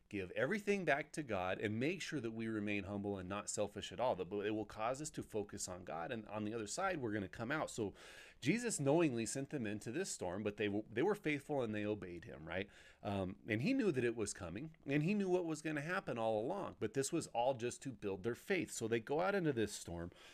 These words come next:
The winds come up. This, the mountains are not mountains by what the standards of mountains are in the United States at all. Well, you know,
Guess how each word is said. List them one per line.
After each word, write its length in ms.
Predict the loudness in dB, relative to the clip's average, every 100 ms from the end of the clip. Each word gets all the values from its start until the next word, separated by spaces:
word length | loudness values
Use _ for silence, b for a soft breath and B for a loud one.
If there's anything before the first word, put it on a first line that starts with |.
| B 0
The 100 | 2
winds 400 | 6 6 4 2
come 300 | -2 0 0
up. 220 | -2 -4
This, 220 | -8 -8 -6
the 140 | -4 -2
mountains 640 | 0 0 -2 -2 -2 0
are 140 | 0
not 200 | 0 -2
mountains 480 | -2 -2 -2 -4 -4
by 340 | 0 2 2 -2 0
what 220 | -2 0
the 100 | -8
standards 520 | -6 -8 -4 -6 -6
of 120 | -6
mountains 400 | -4 -4 -6 0
are 180 | 2 4
in 80 | 2
the 80 | -6
United 480 | -6 -4 -4 -4
States 320 | -6 -6 -6 2
at 60 |
all. 260 | 6 6 6
Well, 100 | 0
you 80 | -2
know, 200 | -4